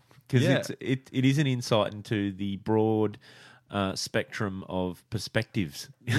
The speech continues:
Speaker 1: that
Speaker 2: Oh,
Speaker 1: there
Speaker 2: man.
Speaker 1: are out there.
Speaker 2: And if you wanna do comedy, just go to one open mic, and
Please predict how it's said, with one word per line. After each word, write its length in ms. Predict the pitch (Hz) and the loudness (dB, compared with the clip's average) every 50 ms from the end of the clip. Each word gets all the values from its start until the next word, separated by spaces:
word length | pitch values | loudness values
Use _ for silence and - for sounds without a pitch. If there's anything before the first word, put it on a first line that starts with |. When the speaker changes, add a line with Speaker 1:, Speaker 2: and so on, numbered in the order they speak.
| 160 147 131 104 98 | 2 2 2 2 2
Speaker 1:
that 100 | - - | 2 2
Speaker 2:
Oh, 160 | 110 - - - | 2 2 2 2
Speaker 1:
there 80 | - | 2
Speaker 2:
man. 220 | - 170 175 131 95 | 2 2 2 2 2
Speaker 1:
are 40 | 90 | 0
out 140 | 90 82 - | 0 -2 -2
there. 160 | 85 82 80 | -2 -4 -2
Speaker 2:
And 100 | - 135 | -2 -4
if 120 | 170 156 - | -6 -6 -6
you 80 | 196 | -6
wanna 180 | 214 247 254 233 | -4 -2 -2 -2
do 280 | 180 151 170 175 175 | -2 0 0 0 0
comedy, 440 | 151 - 143 131 143 143 127 110 104 | 0 -2 -2 -2 0 -2 -2 -4 -6
just 240 | - 117 123 117 113 | -6 -6 -8 -8 -4
go 220 | 110 127 127 131 135 | 0 2 2 4 2
to 80 | 131 | 2
one 400 | 123 117 110 113 117 117 117 113 | -2 -2 -2 0 0 0 0 -2
open 380 | 98 82 107 107 110 - 117 107 | -2 0 0 0 -2 -2 -6 -4
mic, 440 | 104 101 98 95 95 101 113 - - - _ _ _ _ _ _ | -4 -4 -4 -6 -8 -10 -12 -14 -16 -20 _ _ _ _ _ _
and 480 | - 98 104 104 104 101 101 101 101 98 | -8 -6 -4 -4 -4 -4 -6 -8 -8 -10